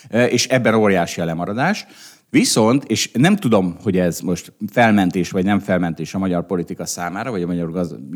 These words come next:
gazdasági irányítás számára, de az a helyzet, hogy ugye Magyarországon bizonyos metrikák szerint, vagy szinte minden metrika szerint kevesebb a tanárok fizetése, mint a V hármas átlagban, tehát a V-,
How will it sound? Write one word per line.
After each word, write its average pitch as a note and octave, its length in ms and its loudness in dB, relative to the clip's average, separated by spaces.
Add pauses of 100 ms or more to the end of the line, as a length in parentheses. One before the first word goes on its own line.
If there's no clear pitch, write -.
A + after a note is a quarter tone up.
gazdasági F2+ 380 -6
irányítás F2 380 -4
számára, C3 460 -2 (260)
de B2 420 0
az B3+ 180 0
a G#2+ 40 2
helyzet, B2 440 2
hogy B2 360 2 (1000)
ugye A2+ 220 2
Magyarországon D#3 840 2 (260)
bizonyos A2+ 360 0
metrikák F#2+ 380 -2
szerint, F2 540 -4
vagy F#2+ 180 -8 (260)
szinte G2 300 -8
minden G#2+ 220 -2
metrika F2 280 -6
szerint F2 240 -10
kevesebb D#3+ 600 -2 (160)
a F2 60 -10 (380)
tanárok G2 340 -2
fizetése, F2+ 520 -4
mint F#2+ 200 0
a G2 100 0
V G2 60 -2
hármas F#2 560 0
átlagban, C#2+ 520 -4
tehát E2+ 220 -2
a F#2+ 40 -2
V-, G2 260 2